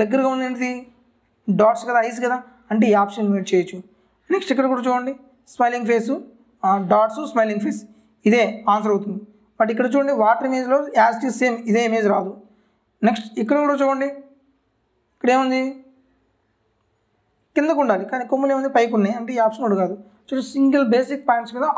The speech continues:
ఆప్షన్ ఎలిమినేషన్ మనం ప్రాబ్లం యూజ్ చేసాం. ఈ కోరల్ అనే వర్డ్ని మనకి మిర్రర్లో చూపించాడు. అయితే ఇక్కడ mirror image ఏమవుతుందో మనం find అవుట్ చేయాలి. ఒక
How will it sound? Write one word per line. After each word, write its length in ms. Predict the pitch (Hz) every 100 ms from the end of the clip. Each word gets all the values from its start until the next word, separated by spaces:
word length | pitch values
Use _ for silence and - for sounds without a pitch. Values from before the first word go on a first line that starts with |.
| 220
ఆప్షన్ 260 | 226 285 220
ఎలిమినేషన్ 340 | 208 214 220
మనం 140 | 220 220
ప్రాబ్లం 220 | 214 214 214 208
యూజ్ 140 | 202
చేసాం. 240 | 185 196 226 - _ _ _ _ 226
ఈ 40 | 214 233
కోరల్ 300 | 247 277 277
అనే 140 | 277 254 214
వర్డ్ని 340 | 240 240 220 - - -
మనకి 260 | 220 220 262 - - _ _ - 202
మిర్రర్లో 360 | 226 247 269 254
చూపించాడు. 480 | 233 214 202 196 208 311 - _ _ _ _
అయితే 120 | 247 269
ఇక్కడ 120 | 254 233
mirror 180 | 247 269
image 160 | 262 240
ఏమవుతుందో 260 | 240 226 233
మనం 100 | 220 220
find 120 | 214
అవుట్ 100 | 202
చేయాలి. 220 | 196 202 - - _ _ _
ఒక 60 | -